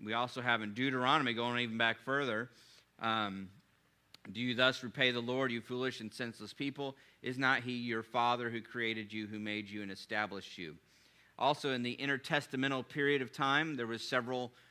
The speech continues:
references to addressing God as Father. So I don't think this is a completely brand new thing, but I do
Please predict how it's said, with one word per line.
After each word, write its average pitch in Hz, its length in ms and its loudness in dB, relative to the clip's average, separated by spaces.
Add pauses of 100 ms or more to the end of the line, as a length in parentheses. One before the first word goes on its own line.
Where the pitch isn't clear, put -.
(200)
references 131 600 4
to 110 420 0
addressing 117 500 -2
God 113 320 4
as 110 220 -4
Father. 123 520 0 (300)
So 135 100 -2
I 143 40 6
don't 175 140 4
think 175 140 2
this 143 160 -2
is 120 120 -4
a 120 100 2
completely 135 540 -4
brand 131 440 4
new 147 200 4
thing, 113 380 -2 (280)
but 135 120 0 (320)
I 135 140 4
do 143 720 0